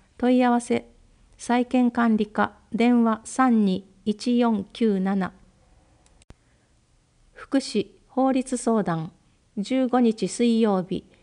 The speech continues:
十四時から十六時三十分。場所、宇城市老人福祉センター。問い合わせ、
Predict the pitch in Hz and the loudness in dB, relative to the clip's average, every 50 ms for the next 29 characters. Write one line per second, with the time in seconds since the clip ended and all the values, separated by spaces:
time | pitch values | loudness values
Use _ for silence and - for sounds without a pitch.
0 | _ _ _ _ _ - 214 240 254 262 254 233 233 233 202 202 202 - - 180 | _ _ _ _ _ -8 -4 -2 0 2 2 2 2 2 0 -2 -6 -6 -4 -4
1 | 180 185 185 196 - 180 170 - 226 240 240 233 240 240 - 233 196 208 190 - | -2 -2 -2 -4 -6 -10 -6 -2 0 0 2 2 0 0 0 -2 -2 -2 -2 0
2 | 220 220 220 214 208 208 214 208 - - - 180 165 165 - _ _ - _ - | 0 2 2 0 0 -2 -4 -8 -10 -10 -8 -8 -6 -6 -8 _ _ -20 _ -6
3 | 196 190 - - - 208 196 - - _ _ _ _ _ - 220 - - 269 - | -6 -6 -6 -4 -4 -4 -4 -6 -12 _ _ _ _ _ -8 -4 -2 -2 -2 -2
4 | - 220 196 175 214 233 262 247 - - 254 247 254 - - - 240 - - 226 | -2 -4 -2 0 0 2 2 0 0 0 0 0 0 -2 -2 -4 -4 -2 -4 -4
5 | - - 226 220 196 - - - 180 170 170 165 160 - _ _ _ _ _ _ | -4 -2 0 0 -2 -2 -4 -6 -4 -4 -6 -8 -10 -14 _ _ _ _ _ _
6 | _ - 254 254 254 254 247 247 240 240 233 233 - - 220 226 - - | _ -4 -2 0 2 2 2 2 2 2 0 -2 -2 -4 -4 -4 -6 -12